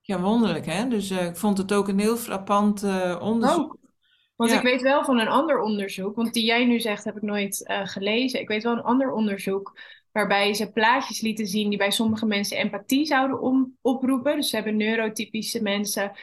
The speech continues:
Speaker 2: en mensen met narcistische persoonlijkheidsstoornis onder een hersenscan gelegd. En dan lieten ze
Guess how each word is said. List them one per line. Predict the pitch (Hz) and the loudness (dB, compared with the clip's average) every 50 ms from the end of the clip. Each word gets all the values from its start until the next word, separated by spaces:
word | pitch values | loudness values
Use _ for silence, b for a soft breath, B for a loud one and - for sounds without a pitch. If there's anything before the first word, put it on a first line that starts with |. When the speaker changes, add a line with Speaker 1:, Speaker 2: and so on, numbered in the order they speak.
| B B B _ | B B B _
Speaker 2:
en | - 208 208 | -4 0 0
mensen | 214 214 220 214 - 214 | 2 2 0 0 -2 -4
met | 208 202 | -4 -4
narcistische | 208 202 202 - 220 220 - 208 - | -4 -6 -4 -4 -4 -6 -6 -10 -10
persoonlijkheidsstoornis | - 214 - - 220 240 269 269 269 262 262 254 - - 262 262 262 262 262 262 269 254 - | -10 -6 -4 0 0 2 2 2 2 0 0 -2 -2 -2 -2 0 0 2 2 2 0 0 -4
onder | - - - 247 254 254 254 247 240 | -8 -6 -2 0 0 0 0 0 0
een | 240 247 233 | 0 0 0
hersenscan | 233 247 247 - 240 - - 240 233 226 220 | 0 -2 -2 -4 -6 -6 -4 -2 -2 -2 -2
gelegd. | - 220 220 220 220 240 233 - | -2 -2 0 0 0 0 -2 -2
En | 233 | -2
dan | 220 214 208 | -2 -2 -2
lieten | 202 208 214 214 - 214 | -2 -4 -4 -4 -6 -6
ze | 196 214 208 208 208 | -4 -4 -4 -4 -4